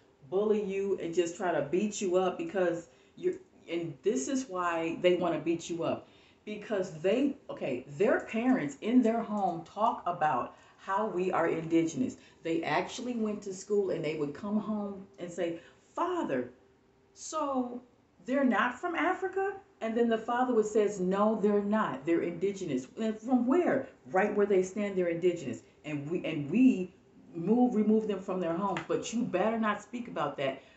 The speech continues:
because if you do, it ruined, it will be dead. If you speak about the truth that they're indigenous. So the white boys and the white girls used to go to school, and that the ones who were focused on history,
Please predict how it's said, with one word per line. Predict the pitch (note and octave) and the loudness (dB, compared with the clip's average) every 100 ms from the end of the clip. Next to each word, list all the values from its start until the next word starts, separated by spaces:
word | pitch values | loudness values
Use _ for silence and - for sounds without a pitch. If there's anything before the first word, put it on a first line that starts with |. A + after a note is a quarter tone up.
| - | -16
because | F3+ G#3 G3 | -12 -8 -4
if | - - | -2 -4
you | G3 | -6
do, | F#3+ A#3 | -2 2
it | G3 D#3 | 2 0
ruined, | G3 A#3 G3+ F3+ | -2 0 -2 -4
it | F3+ - - - - _ B2 B2+ _ _ _ - B2+ | -10 -10 -20 -20 -20 _ -20 -20 _ _ _ -16 -10
will | D3 F#3+ | -4 -2
be | A3+ | 0
dead. | A3+ C#4 E4 C#3 B2+ | 2 4 4 0 -2
If | D3+ | -6
you | F3+ E3+ | -4 -6
speak | - - A3+ B3+ | -8 -6 -4 -2
about | F3 E3+ | 0 0
the | D3+ | -2
truth | B2+ G#3+ B3+ - | -6 -4 -4 -4
that | D3 C3 | -4 -2
they're | D#3 | -2
indigenous. | C#3+ D3 G#3+ F3 D#3 E3+ - - - - | 0 0 0 -2 -4 -8 -14 -20 -20 -20
So | - G#3 F#3+ F3+ - _ - | -8 -2 0 0 -4 _ -6
the | E3 | -6
white | E3 G#3 C#4 - | -2 -2 -2 -2
boys | G3 E3 B2+ A#2+ - _ - | 0 2 2 -2 -8 _ -8
and | D#3 | -4
the | |
white | D3 G3+ A#3+ | 0 0 2
girls | F#3 E3+ C#3+ | 2 2 0
used | F#3+ G#3 | -6 -4
to | |
go | A#3+ A3 | -2 0
to | |
school, | G#3 G#3 G#3 E3+ | -2 0 0 2
and | E3 D3 - | -2 -4 -6
that | E3 - D3 | -6 -6 -4
the | D3+ | -4
ones | C3+ F#3 A#3 C#4+ - | -2 0 2 2 0
who | |
were | F#3+ F3+ - | -2 -2 0
focused | G3 A3 B3+ - | -2 0 -2 -2
on | G3+ G#3 | -4 -2
history, | G#3 A3 - C#3 A#2+ | 0 0 -2 -6 -6